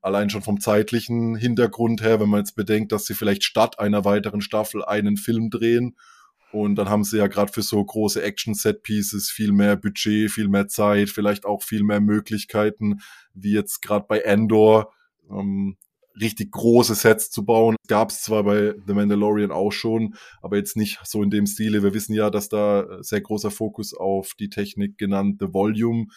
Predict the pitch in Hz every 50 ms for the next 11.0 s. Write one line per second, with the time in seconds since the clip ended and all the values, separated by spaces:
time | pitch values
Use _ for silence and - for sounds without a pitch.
0 | - - - - - - _ _ _ - 107 104 104 110 113 107 110 - - 101
1 | 113 113 110 113 107 - - - 101 101 104 104 101 98 95 - - - 87 90
2 | - - 101 - - - - - - _ 104 104 101 - 107 95 82 101 98 98
3 | - 101 98 95 - - - - 92 95 95 101 101 - - 90 92 92 95 90
4 | - _ _ _ 98 98 95 113 120 127 120 - - 117 113 110 107 - 110 110
5 | 110 107 - - - 110 110 110 110 110 107 104 - - - - - - - _
6 | _ 107 101 101 - 107 101 - 113 104 98 104 104 110 104 - - 113 101 95
7 | 113 101 104 101 104 104 101 107 85 101 98 104 107 101 98 95 92 - _ _
8 | _ _ - - - _ - - 131 117 117 113 113 120 117 - - 113 107 110
9 | 101 110 104 107 104 101 - - - 104 104 104 101 101 107 104 101 110 101 101
10 | - - 107 107 104 101 98 101 104 113 113 113 104 101 107 104 104 104 101